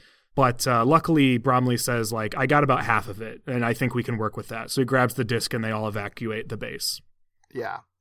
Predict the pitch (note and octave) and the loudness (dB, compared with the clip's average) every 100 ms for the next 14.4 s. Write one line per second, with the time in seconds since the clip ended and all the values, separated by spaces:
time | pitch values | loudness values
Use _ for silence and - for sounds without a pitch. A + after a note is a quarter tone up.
0 | _ - F#3 G#3 A#3+ F3+ A3 - - - | _ -6 -2 4 4 6 2 2 0 0
1 | E3+ F3 E3 D#3+ D#3+ D#3 - D#3 C#3+ C#3+ | 0 2 2 2 4 4 4 2 2 0
2 | C3+ - F#3+ F#3+ D#3 D#3 - D3+ C#3+ C3 | -2 4 4 4 0 -2 -2 -2 -2 0
3 | C#3 - - - D3+ C#3+ C#3 C#3 - - | -2 -2 -12 -10 -4 -2 -2 -4 -10 -20
4 | - - - - _ _ _ - A3 - | -20 -20 -20 -20 _ _ _ 4 6 6
5 | - B3 G3 G3 F#3+ F#3+ F3+ - - - | 4 6 6 8 10 8 6 0 -6 -12
6 | - D#3+ D3+ - - C3+ C3 C3 - _ | -6 4 4 4 -2 -2 -2 -6 -14 _
7 | _ - A#2 A#2 - A2+ G2+ - - - | _ -6 -6 -6 -10 -8 -8 -12 -14 -16
8 | - _ _ _ _ _ - F#3 A3 - | -16 _ _ _ _ _ 2 6 8 8
9 | E3+ D3 C#3+ - _ _ D3 D3+ D#3+ E3 | 6 4 -2 -8 _ _ -4 2 6 6
10 | D#3 - D#3 D3 C3+ C3+ C#3 C3 - C3+ | 4 2 2 2 -2 0 0 -2 -6 -4
11 | B2 - C3 A#2 A2+ A2+ - - - C#3+ | -4 -4 -6 -6 -8 -10 -8 -8 -8 -2
12 | C#3+ C3+ C#3 D3 E3 E3+ - - - - | 0 2 0 0 0 2 2 2 -2 2
13 | F#3 - - - - - F3 F3+ - F3 | 2 2 -2 -2 -2 6 6 6 6 8
14 | E3 D#3+ D#3 | 8 6 2